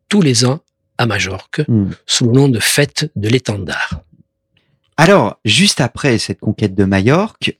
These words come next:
Speaker 2: se place la campagne de Valence, hein. Euh, vous, vous le disiez avant la, avant notre première pause,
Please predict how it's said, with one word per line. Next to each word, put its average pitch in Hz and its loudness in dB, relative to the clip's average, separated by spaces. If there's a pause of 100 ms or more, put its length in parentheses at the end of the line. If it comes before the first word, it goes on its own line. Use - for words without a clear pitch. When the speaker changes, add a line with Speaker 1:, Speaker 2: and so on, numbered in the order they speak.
(180)
Speaker 2:
se - 0
place - -2
la 104 2
campagne 120 -2
de 98 2
Valence, 90 -2
hein. 95 -4 (400)
Euh, 92 2
vous, 95 -2
vous 95 -2
le 101 -2
disiez 104 0
avant 98 0
la, 92 2
avant 98 0
notre 90 -2
première 98 0
pause, 156 2